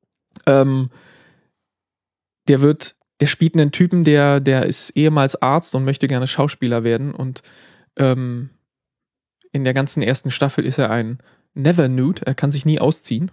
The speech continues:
Selbst unter der Dusche trägt er immer eine Jeans, eine abgesägte Jeanshose. Ähm, auch seine Frau hat ihn seit Jahren nicht nackt gesehen. Und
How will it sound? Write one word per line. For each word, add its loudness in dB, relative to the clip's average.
Selbst -4
unter 0
der 4
Dusche -2
trägt -6
er 0
immer -2
eine -2
Jeans, -4
eine -2
abgesägte 0
Jeanshose. -2
Ähm, 0
auch -6
seine 0
Frau 0
hat 2
ihn 0
seit 0
Jahren 2
nicht -6
nackt -4
gesehen. 0
Und -10